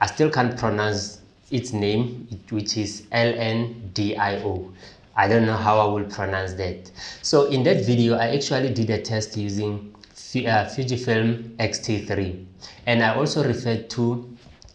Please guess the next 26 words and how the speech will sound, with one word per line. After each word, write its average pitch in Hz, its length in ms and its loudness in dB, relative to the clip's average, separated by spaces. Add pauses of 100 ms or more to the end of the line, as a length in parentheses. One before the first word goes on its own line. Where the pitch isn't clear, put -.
the 120 160 2
X - 160 -4 (100)
T - 160 -4
four, 107 440 2 (200)
assuming 120 440 4
that 110 200 4
we 107 80 2
will 101 240 2
get 107 380 0
similar 110 640 0
results 95 420 0
with 98 160 -4
the 107 120 -4
X 101 160 -6
T 107 140 -8
four, 98 400 -2 (260)
even 139 300 2
though 110 160 8
the 107 100 2
X 113 120 0
T 120 140 -4
four 110 200 0
has 123 220 2
a 101 100 2
different 101 460 -2
battery 110 520 -4